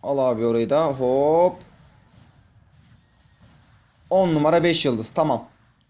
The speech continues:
Hemen evimize geri dönelim. Bak abi altı yüz bin tertemiz. Gerçekten tertemiz ganimet aldık. Onu da belirteyim. Şuradan hızlandırma yapsam mı? Ey, ejder ordusu mu bassam? Çok şey kaldım böyle.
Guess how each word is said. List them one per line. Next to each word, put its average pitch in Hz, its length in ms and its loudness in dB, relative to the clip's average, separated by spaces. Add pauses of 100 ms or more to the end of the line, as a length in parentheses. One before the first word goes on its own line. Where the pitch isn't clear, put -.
(260)
Hemen 160 300 -4
evimize 156 400 0
geri 151 260 0
dönelim. 156 300 0
Bak 135 140 -2
abi 139 240 2
altı 127 360 -2
yüz 143 120 -2
bin 156 140 -4
tertemiz. 156 760 -4 (480)
Gerçekten 156 640 -2
tertemiz 147 520 -2
ganimet 143 340 0
aldık. 135 280 0
Onu 139 160 -2
da 127 100 -2
belirteyim. 160 420 -2
Şuradan 160 400 -2 (300)
hızlandırma 180 640 -2
yapsam 180 480 0
mı? 175 720 0
Ey, 160 280 0 (640)
ejder 143 420 0
ordusu 151 360 -2
mu 160 160 -2
bassam? 147 960 -2
Çok - 440 -10
şey 143 280 -8
kaldım 127 400 -6
böyle. 117 280 -4